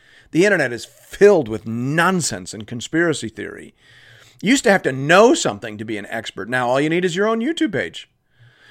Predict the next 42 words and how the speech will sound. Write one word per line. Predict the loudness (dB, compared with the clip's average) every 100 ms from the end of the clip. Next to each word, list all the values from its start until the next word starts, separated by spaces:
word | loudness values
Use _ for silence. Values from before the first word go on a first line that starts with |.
| _
And, | -6
and | -4
social | -4 2 2 2 -2
media | 0 2 0
encourages | -2 -8 -6 -4 -4 -6 -6
us | -8 -6
to | -8 -8 _ _
project | 0 2 4 4 4 4
an | -2
image | -2 -2 0 0 0 -4
and | -6
to | -6
maintain | -6 -6 -6
a | -6
brand. | -4 0 2 2 2 2 0
It | -4
stirs | -4 0 2
up | 0 -2 _
envy. | 0 2 2 2 6
"How | 6
come | 4 2
my | 2
kids | 2 -4 -2
don't | -4 -2
look | -4 -4
like | -2
that? | 0 -2 -4 -20
How | -2 2
come | 2 -2
I | 0 2 2
can't | 2 0 0
afford | 0 0
a | 0
vacation | -2 -2 -6 -6 -4
like | -4 -2
that?" | -4 -4 -10 _ _ _ _ _ _ _ _ _ _
And | -18
perhaps | -12 -10 -10
most | -12 -10
devastating | -8 -8 -8 -12 -12
of | -4
all, | 0 0 -2 -10